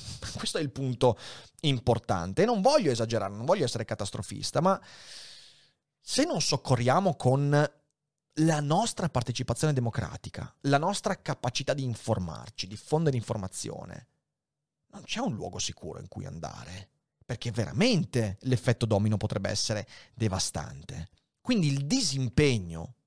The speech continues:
non è manco desiderabile se uno vuole andarsene da questo paese. Se hai diciotto, venti anni, cosa ti demoralizzi a fare adesso?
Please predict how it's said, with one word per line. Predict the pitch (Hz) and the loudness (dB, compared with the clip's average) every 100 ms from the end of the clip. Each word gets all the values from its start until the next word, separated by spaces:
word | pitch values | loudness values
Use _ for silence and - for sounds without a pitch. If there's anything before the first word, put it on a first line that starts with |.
| _ _ | _ _
non | 277 180 | -2 0
è | |
manco | 139 226 247 160 | 4 4 4 2
desiderabile | 139 131 131 165 208 143 | 4 4 6 6 4 2
se | 123 214 | 4 4
uno | 170 | 4
vuole | 123 214 | 6 6
andarsene | 139 104 165 254 233 - 127 | 6 4 4 6 4 2 0
da | 110 | 0
questo | 107 101 | 0 0
paese. | 104 90 92 - - _ - - - - - - - | 0 0 -2 -8 -12 _ -20 -20 -20 -18 -18 -20 -4
Se | - | 2
hai | 294 330 | 4 4
diciotto, | 202 - - 185 247 139 | 0 0 6 6 6 2
venti | 113 113 110 82 | 2 0 0 -4
anni, | 73 113 110 101 101 - _ _ _ _ | 0 2 4 2 -2 -6 _ _ _ _
cosa | - 294 294 | 2 4 2
ti | 254 | 0
demoralizzi | 190 202 190 185 233 240 165 | 2 2 4 0 -2 0 0
a | |
fare | 120 - 233 214 | 0 -2 -2 -2
adesso? | 95 82 78 - - | -4 -6 -6 -8 -8